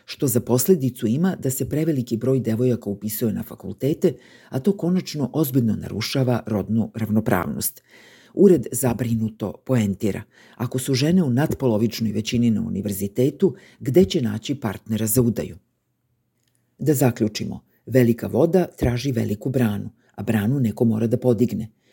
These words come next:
Međutim, Mađara je sve manje. Da bi ih bilo više, slušat će se otkucaji srca fetusa, a od osamdeset dva odsto žena među nastavnicima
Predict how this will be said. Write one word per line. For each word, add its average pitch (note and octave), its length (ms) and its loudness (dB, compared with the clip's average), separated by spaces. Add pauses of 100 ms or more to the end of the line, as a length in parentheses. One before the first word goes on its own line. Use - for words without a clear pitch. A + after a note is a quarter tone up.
(100)
Međutim, F#3+ 520 2
Mađara A2+ 400 -2
je B2 60 0
sve D#3 200 0
manje. A#2 340 -2 (200)
Da A2 160 -6
bi G#2+ 100 2
ih G2+ 140 -2
bilo G#2 220 -4
više, F3+ 420 0 (100)
slušat E3 380 -6
će B2+ 100 -2
se - 140 0
otkucaji C#3 520 0
srca G2+ 340 -4
fetusa, C#3 580 0 (340)
a F#3 100 0
od F3+ 140 4
osamdeset A#2+ 560 0
dva A2 160 -2
odsto G#2 340 -6
žena G#2 300 -2
među A2 240 -8
nastavnicima D#3+ 800 0